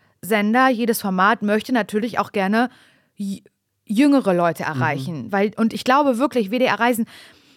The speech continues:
Speaker 1: Simon und ich, wir wären ein Klickerrand für jüngere Leute.
Speaker 2: <laughs>
Speaker 1: Das ist ja nicht zu verachten. Das kann, das, also ich weiß nicht, ob ihr das braucht, weil ich habe gesehen, die haben teilweise Millionen, ähm, Aufrufe auf ihre Videos.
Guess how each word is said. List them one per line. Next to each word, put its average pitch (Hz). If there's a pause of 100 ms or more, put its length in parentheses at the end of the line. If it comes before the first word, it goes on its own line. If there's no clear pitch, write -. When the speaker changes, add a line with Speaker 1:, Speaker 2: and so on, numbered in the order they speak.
(180)
Speaker 1:
Simon 277
und -
ich, 247
wir 220
wären 220
ein 202
Klickerrand 226
für 180
jüngere 185
Leute. - (280)
Speaker 2:
<laughs> - (520)
Speaker 1:
Das 247
ist 277
ja 277
nicht 262
zu 277
verachten. 254
Das 247
kann, 240 (280)
das, 226
also 214
ich 196
weiß 233
nicht, 233
ob 190
ihr 202
das 180
braucht, 254
weil 220
ich 202
habe 214
gesehen, 196
die 190
haben 196
teilweise 190
Millionen, 180
ähm, 175
Aufrufe 220
auf 180
ihre 190
Videos. 196